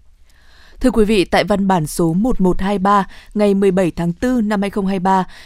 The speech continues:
về việc triển khai cơ sở dữ liệu quốc gia về cán bộ,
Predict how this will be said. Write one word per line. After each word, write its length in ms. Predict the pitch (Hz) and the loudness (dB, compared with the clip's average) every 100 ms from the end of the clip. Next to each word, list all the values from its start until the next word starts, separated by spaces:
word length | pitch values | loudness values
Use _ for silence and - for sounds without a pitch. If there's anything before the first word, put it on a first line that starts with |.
| - | 0
về 120 | 226 | 4
việc 220 | 196 196 - | 4 4 2
triển 200 | 214 156 | 0 0
khai 220 | 208 202 | -4 -4
cơ 160 | 214 | -4
sở 160 | 190 175 | -2 -2
dữ 140 | 160 | -2
liệu 140 | 170 175 | -2 -2
quốc 240 | - - | -2 -6
gia 240 | 175 185 175 | -2 -2 -2
về 160 | 165 | -4
cán 280 | - 156 175 | -4 -4 0
bộ, 200 | 220 | 0